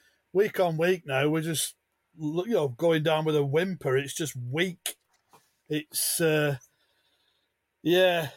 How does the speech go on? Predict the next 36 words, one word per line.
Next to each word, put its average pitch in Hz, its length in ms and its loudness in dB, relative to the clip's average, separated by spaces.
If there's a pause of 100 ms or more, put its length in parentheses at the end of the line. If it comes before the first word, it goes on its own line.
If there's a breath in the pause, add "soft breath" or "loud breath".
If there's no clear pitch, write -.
it's, 170 320 -4
it's - 540 -4 (100)
ineptitude. 165 1120 -2
It, 165 140 -2
it's, 196 420 -10
it 214 400 -14
just, - 300 -2
uh, 180 220 4 (800 loud breath)
we'll, 233 320 -2
we'll, 233 300 0
we'll 254 160 0
never 233 420 2
know. 190 440 0 (200)
I 185 60 -4
mean, 208 140 4
like, 175 160 0
sort 208 200 -2
of 139 80 -8
Vincent 165 400 -2
talking 156 380 -2
in 147 120 -2
the 147 100 2
week 147 280 0
about, 139 400 0 (140)
uh, 139 220 2
you 175 100 0
know, 139 260 0
it 175 140 -8 (640)
sort 185 180 -4
of 131 80 -12 (720)
didn't 160 320 -4
feel 139 560 0
necessarily 139 800 0
that 139 180 -2
the, 147 300 2
uh, 139 160 2